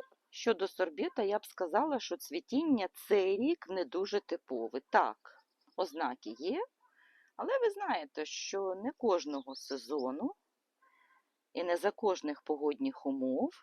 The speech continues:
нам півонія дає те, що ми бажаємо. Але також дуже-дуже непогано.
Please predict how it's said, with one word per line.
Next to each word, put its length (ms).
нам 280
півонія 640
дає 400
те, 280
що 240
ми 160
бажаємо. 800
Але 440
також 600
дуже-дуже 1080
непогано. 760